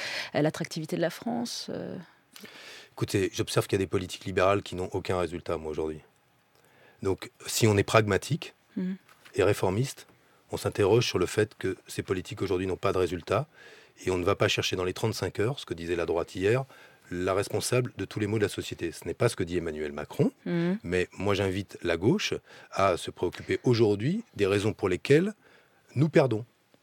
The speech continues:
Speaker 2: Nous perdons sur le front du chômage, nous perdons sur le front de la croissance,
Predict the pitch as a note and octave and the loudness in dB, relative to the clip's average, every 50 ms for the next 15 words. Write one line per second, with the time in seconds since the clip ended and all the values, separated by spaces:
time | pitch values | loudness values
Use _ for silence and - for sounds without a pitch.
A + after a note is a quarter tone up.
0 | _ _ - G2 F2+ - G2 F#2+ A#2 - - G#2 - - A2 G#2 F#2+ - - F#2 | _ _ -12 -8 -2 -2 2 2 2 2 0 -4 -2 0 0 0 0 -2 -2 0
1 | F#2+ B2 F#3+ - - _ _ _ _ _ _ _ _ _ _ - G#2+ G#2+ G#2 - | 0 2 2 0 0 _ _ _ _ _ _ _ _ _ _ -6 -6 0 2 4
2 | A2 G2+ A2+ A#2 G#2+ - G2+ E2+ - - G#2+ F#2+ F#2 - - F#2+ E2+ - A2 E3 | 4 4 4 2 0 0 -4 -4 -4 -2 -2 0 -2 0 0 -2 0 0 0 0
3 | A3 - - - | 0 -2 -6 -10